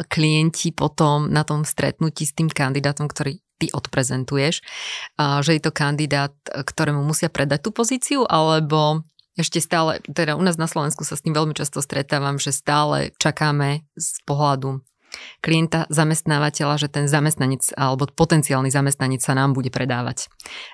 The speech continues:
Ako je to v tomto prípade? Lebo viem si predstaviť, že keď ty oslovíš toho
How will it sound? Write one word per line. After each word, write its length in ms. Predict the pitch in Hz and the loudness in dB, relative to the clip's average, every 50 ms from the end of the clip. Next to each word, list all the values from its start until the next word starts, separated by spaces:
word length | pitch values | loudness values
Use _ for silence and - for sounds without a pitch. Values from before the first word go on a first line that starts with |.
| - - | -4 -2
Ako 220 | 190 - - 220 180 | 0 4 6 6 6
je 60 | 165 | 6
to 120 | - 147 | 4 2
v 60 | - | 2
tomto 180 | 160 156 151 151 | 4 4 4 4
prípade? 320 | - - 147 143 139 135 143 | 2 2 0 2 4 4 4
Lebo 240 | 143 143 143 139 - | 6 6 4 4 4
viem 180 | 180 185 226 240 | 6 6 6 6
si 120 | 277 202 | 6 4
predstaviť, 280 | 185 180 180 - 202 185 202 | 4 4 6 6 6 6 6
že 60 | 196 | 4
keď 80 | 190 - | 2 0
ty 120 | - 214 - | 0 2 4
oslovíš 460 | 226 254 - - 247 185 196 - - | 4 4 6 6 6 6 6 4 4
toho 340 | - 170 156 156 151 147 _ | 2 2 2 2 0 -2 _